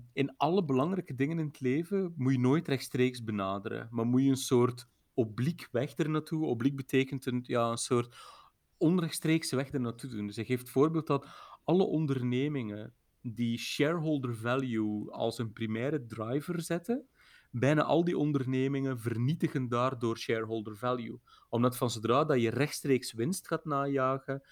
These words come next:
dan ontstaan er door allerlei perverse incentives en mechanismen, raak je steeds verder weg van winst. Terwijl dat ondernemingen die gewoon,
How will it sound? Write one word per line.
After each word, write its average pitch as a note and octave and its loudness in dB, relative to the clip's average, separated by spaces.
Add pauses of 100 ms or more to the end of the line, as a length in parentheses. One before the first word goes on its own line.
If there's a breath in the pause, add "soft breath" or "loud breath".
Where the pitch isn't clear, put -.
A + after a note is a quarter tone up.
(320 loud breath)
dan B2 4
ontstaan B2 2
er A#2+ 2
door A#2 2
allerlei A#2+ 2
perverse A#2 -2
incentives B2+ -8
en A2+ -6
mechanismen, A#2+ -4 (340 loud breath)
raak B2 0
je B2+ -2
steeds C#3 2
verder A#2+ 2
weg A#2+ 0
van G#2+ 0
winst. B2+ -4
Terwijl A#2 4
dat A#2+ 0
ondernemingen B2 0
die A#2+ -4
gewoon, A2+ 2